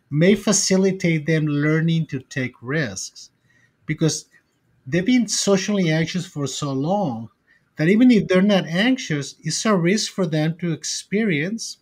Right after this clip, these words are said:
what it's like to socialize. And that is one of the most rewarding <laughs> things in psychiatry, to see these kids, you know, all of a sudden start getting into clicking with other people,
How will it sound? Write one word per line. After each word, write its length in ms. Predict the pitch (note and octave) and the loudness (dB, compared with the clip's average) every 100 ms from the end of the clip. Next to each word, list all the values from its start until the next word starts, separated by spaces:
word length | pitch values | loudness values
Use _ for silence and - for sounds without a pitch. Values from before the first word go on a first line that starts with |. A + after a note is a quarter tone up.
| _ | _
what 240 | C#3+ C#3 C#3+ | -10 -6 -4
it's 220 | D#3 - | -6 -6
like 220 | C3 B2 | -8 -8
to 100 | F3+ | -8
socialize. 720 | F3 C4 C4 - A2 F#2+ - _ - - - - _ _ _ _ | -4 0 0 -2 -8 -14 -20 _ -20 -20 -20 -20 _ _ _ _
And 200 | E3+ F#3 | 2 4
that 200 | G#3 C#4+ | 6 6
is 240 | C#4 - | 4 0
one 220 | D#3 F#3+ A3+ | -2 0 0
of 100 | G3 | 2
the 80 | |
most 340 | E3+ F3 F#3+ - | 0 2 -2 -2
rewarding 720 | E3 C3 C3+ D#3+ G3 F3+ E3 | -4 -4 -2 2 2 2 -2
<laughs> 40 | |
things 280 | F#3 F#3 F#3 | 0 -2 -2
in 100 | F#3 | -6
psychiatry, 720 | E3 D3+ - E3 G3+ F#3+ D3+ | -6 -10 -4 0 0 0 -4
to 120 | C3 C3+ | -8 -10
see 220 | - F3 | -4 -4
these 300 | G#3 G3+ - | -2 -4 -6
kids, 580 | - F#3 C#3+ C3 - - | -2 0 0 -4 -14 -12
you 100 | C#3 | -8
know, 280 | C#3+ D3 - _ _ _ _ | -8 -8 -12 _ _ _ _
all 180 | D3 E3+ | -4 -2
of 60 | G3+ | 0
a 60 | |
sudden 360 | F3+ F3+ F3 F#3 | -2 -2 0 0
start 480 | D#3 - D#3+ D#3+ _ _ _ _ _ _ _ _ _ | -2 -4 -2 -4 _ _ _ _ _ _ _ _ _
getting 280 | D3+ E3 E3 | -4 -4 -4
into 240 | D3 C#3 | -6 -10
clicking 500 | - _ F#3 F#3 F3+ | -12 _ -8 -6 -6
with 160 | E3 D3+ | -4 -4
other 240 | D3+ E3+ | -4 -6
people, 640 | E3+ D#3 C3 - C#3+ E3+ | -6 -6 -6 -8 -10 -10